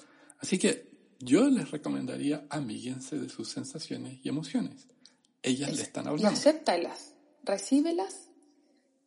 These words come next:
Speaker 2: Exacto.
Speaker 1: Y acéptalas.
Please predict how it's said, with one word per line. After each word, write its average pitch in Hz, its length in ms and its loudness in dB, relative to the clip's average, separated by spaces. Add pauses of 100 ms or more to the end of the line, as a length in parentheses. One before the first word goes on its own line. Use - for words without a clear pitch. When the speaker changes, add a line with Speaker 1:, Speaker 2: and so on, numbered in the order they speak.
(1040)
Speaker 2:
Exacto. - 460 -10
Speaker 1:
Y 285 100 -4
acéptalas. - 720 -14